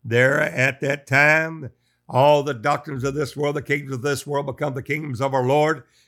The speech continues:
and of his Christ. What does it reveal? "Then they that were in the ship came and worshiped him." When they, that, not them, not a trinity, not a two-ness, worshiped him. What did they say?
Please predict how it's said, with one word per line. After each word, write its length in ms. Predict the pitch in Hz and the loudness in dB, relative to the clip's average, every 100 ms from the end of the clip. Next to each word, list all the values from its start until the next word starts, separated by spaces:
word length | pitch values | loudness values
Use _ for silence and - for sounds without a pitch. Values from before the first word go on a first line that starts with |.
| - | -2
and 160 | 127 | 2
of 80 | 139 | 2
his 140 | 135 - | 0 -2
Christ. 520 | 139 131 107 - - _ _ - | 4 4 4 -6 -20 _ _ -2
What 200 | 127 143 | 2 4
does 180 | 147 135 | 2 2
it 120 | 151 | -2
reveal? 560 | 143 127 170 165 175 - _ _ _ _ | 0 2 2 2 -4 -14 _ _ _ _
"Then 600 | - 123 165 170 165 147 - 120 | 0 6 8 6 2 -10 -16 2
they 280 | 135 160 | 4 6
that 220 | 156 135 123 | 4 0 -2
were 140 | 127 | -8
in 320 | - 139 165 | -2 0 0
the 100 | 160 | 0
ship 440 | 127 - 147 170 - | -4 2 2 0 0
came 260 | 143 147 | 2 2
and 180 | 139 117 | 0 -2
worshiped 480 | 120 185 - 160 120 | 2 2 2 -4 0
him." 520 | 123 113 120 156 151 - _ _ _ _ _ _ - | 2 2 2 -2 -10 -14 _ _ _ _ _ _ -8
When 200 | 110 101 | -4 0
they, 140 | 117 | -2
that, 460 | 117 117 131 98 127 | 0 2 2 0 -2
not 320 | 123 160 139 | 0 0 0
them, 460 | 202 175 175 208 101 | 2 2 0 -6 -4
not 180 | 107 147 | -2 -2
a 40 | |
trinity, 540 | - 185 180 180 254 _ _ _ _ _ _ _ | 0 0 0 -2 -6 _ _ _ _ _ _ _
not 200 | 120 123 | 2 4
a 80 | 156 | 4
two-ness, 460 | 127 180 147 151 135 | 2 2 4 0 -2
worshiped 480 | 135 139 147 120 131 | 0 0 -2 -4 0
him. 440 | 175 131 123 135 _ _ _ _ - | 2 2 0 -10 _ _ _ _ 2
What 160 | 135 | 4
did 100 | 156 | 4
they 160 | 160 151 | 2 2
say? 600 | - 160 175 190 254 | 2 4 4 4 -4